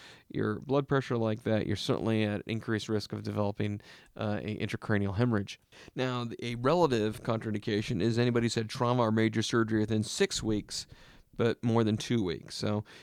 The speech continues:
if you're in that, remember we said it's contraindicated if you've had trauma or major surgery within two weeks,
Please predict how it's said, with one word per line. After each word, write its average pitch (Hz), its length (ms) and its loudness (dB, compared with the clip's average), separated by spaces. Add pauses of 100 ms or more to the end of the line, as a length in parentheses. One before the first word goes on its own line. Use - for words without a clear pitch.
(140)
if 110 160 -6
you're 110 180 2
in 135 120 2
that, 127 180 2
remember 104 380 0
we - 80 -2
said 110 120 -2
it's - 120 -6
contraindicated 113 800 0
if - 140 -4
you've 107 100 -6
had 107 180 -4
trauma 113 300 2
or 107 60 4
major 107 280 2
surgery 104 400 2
within 139 300 4
two 113 180 2
weeks, 104 360 0